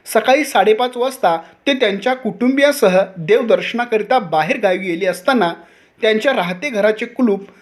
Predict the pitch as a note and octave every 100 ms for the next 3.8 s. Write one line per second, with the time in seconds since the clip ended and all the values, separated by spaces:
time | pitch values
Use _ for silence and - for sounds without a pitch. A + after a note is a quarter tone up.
0 | _ - B3 C4 C#4+ D4+ F#3+ F3 A3 C4+
1 | - F#3 E3+ A3+ A#3+ A#3 C4 B3 B3+ B3+
2 | F#3+ G3 - _ - F#3+ A3 C4+ - F#3+
3 | G#3 - G3 G3+ A#3+ - A#3+